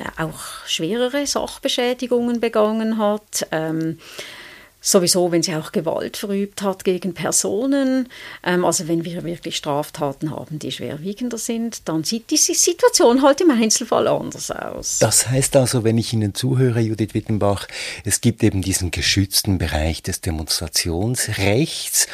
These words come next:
Speaker 2: und da gelten bestimmte Regeln und Voraussetzungen, aber es darf nicht sein, dass ich aufgrund von administrativen und auch strafrechtlichen Hürden beziehungsweise möglichen Nachteilen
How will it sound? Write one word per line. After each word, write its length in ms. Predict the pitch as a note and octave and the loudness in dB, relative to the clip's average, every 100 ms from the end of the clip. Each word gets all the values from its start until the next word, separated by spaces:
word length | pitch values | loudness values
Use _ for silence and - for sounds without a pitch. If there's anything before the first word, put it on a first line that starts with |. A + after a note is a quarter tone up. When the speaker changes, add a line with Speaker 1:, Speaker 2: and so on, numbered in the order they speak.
| - - - | -12 -14 -8
Speaker 2:
und 220 | G2 - | -6 2
da 80 | F#2+ | 2
gelten 500 | - G2+ G2 - F2+ | 4 2 2 0 -4
bestimmte 720 | F2+ - G2+ F#2+ F2+ - F2 F#2+ - | -2 -2 0 0 -2 -4 -4 -4 -4
Regeln 380 | E2+ F#2 G#2 - | 0 0 0 -2
und 200 | F2+ - | -4 -4
Voraussetzungen, 1200 | - E2 D#2+ F#2+ A#2 - A#2 - B2 A#2+ A#2 A2+ - - - - | -6 -2 -2 0 0 0 0 0 0 2 0 -2 -8 -14 -16 -4
aber 320 | A2 A#2+ B2 | 0 2 2
es 220 | A2+ - - - | 2 -2 -6 -2
darf 440 | G#2 A2+ A2 - C3 | 0 0 -2 0 0
nicht 260 | A2+ - | 0 0
sein, 380 | A2+ G#2 B2+ C3 | 0 2 2 2
dass 200 | G#2+ - - | 2 0 -2
ich 300 | A#2+ - A2+ | -4 -2 -2
aufgrund 400 | - G#2+ G#2+ - | -2 -2 -2 0
von 180 | G#2 | -2
administrativen 1200 | F#2 G2+ G2+ F#2+ - F#2+ F2+ - G2+ C#3+ - E3+ - _ D3 | 0 0 2 0 0 -2 -4 -4 -6 -6 -2 -2 -2 _ 4
und 340 | E3 F3 - | 6 6 4
auch 220 | G2 F2+ | 2 2
strafrechtlichen 1200 | - - F2+ G2 - F#2 E2+ - F#2 - E2+ E2 - - - - | -2 0 4 4 2 -4 -4 -4 -8 -6 -6 -8 -12 -18 -18 -14
Hürden 640 | - G#2 B2 C#3+ D3+ C3+ | -2 4 4 4 0 0
beziehungsweise 760 | G#2 - F#2+ F2 F#2 F2 - | 0 -2 -2 -2 -2 -2 -2
möglichen 520 | F2 F2+ E2 F2+ F2+ D#2+ | 0 0 -2 -6 -4 -2
Nachteilen 760 | E2 G#2+ - - G#2 G2+ G2+ | 0 0 -4 -2 -2 -2 -4